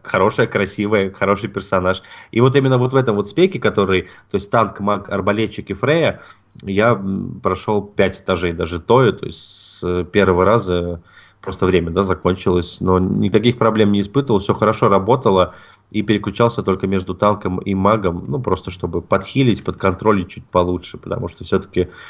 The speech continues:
искусственный интеллект, ну, не так это делает, как надо, и, насколько я увидел, они даже, искусственный интеллект не все скиллы твои прожимает, то есть, э, там есть такие нюансы, что, например,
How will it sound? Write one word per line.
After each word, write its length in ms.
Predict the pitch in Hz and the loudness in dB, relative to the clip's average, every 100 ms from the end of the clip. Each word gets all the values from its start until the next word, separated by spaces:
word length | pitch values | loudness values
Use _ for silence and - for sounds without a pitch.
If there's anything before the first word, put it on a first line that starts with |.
| - | -10
искусственный 440 | 95 95 123 127 98 | -6 0 0 2 2
интеллект, 340 | 95 98 98 | 4 2 2
ну, 100 | 98 | -2
не 180 | 101 98 | 2 2
так 200 | 92 90 | 2 -2
это 140 | 85 87 | 0 0
делает, 320 | 92 87 85 | 2 2 2
как 200 | 87 90 | -2 0
надо, 220 | 110 104 | 0 2
и, 380 | 92 98 95 - - | 0 2 0 -2 -2
насколько 400 | 101 95 123 120 | 0 2 2 6
я 80 | |
увидел, 280 | 110 123 110 | 6 6 4
они 160 | 104 104 | 2 2
даже, 340 | 104 98 98 - - - | 0 0 -2 -4 -20 -10
искусственный 380 | 92 127 127 117 | -4 0 2 2
интеллект 320 | 104 120 127 | 2 0 2
не 120 | 110 | -2
все 240 | 107 - 120 | -2 0 0
скиллы 400 | - - 120 113 | 0 0 2 2
твои 240 | - 87 | 2 2
прожимает, 640 | 82 85 87 92 87 80 - | 2 -2 2 2 4 0 -2
то 80 | |
есть, 260 | 85 - - _ - _ - | -6 -6 -20 _ -20 _ -12
э, 400 | - 90 87 87 - - | -4 -2 0 -2 -6 -2
там 140 | 95 | 2
есть 180 | 107 95 | 2 2
такие 220 | 95 92 | -2 0
нюансы, 340 | 90 127 127 | 2 2 2
что, 600 | - - 90 87 87 90 | -10 -4 0 2 0 0
например, 540 | 90 87 90 90 87 | -2 0 2 4 2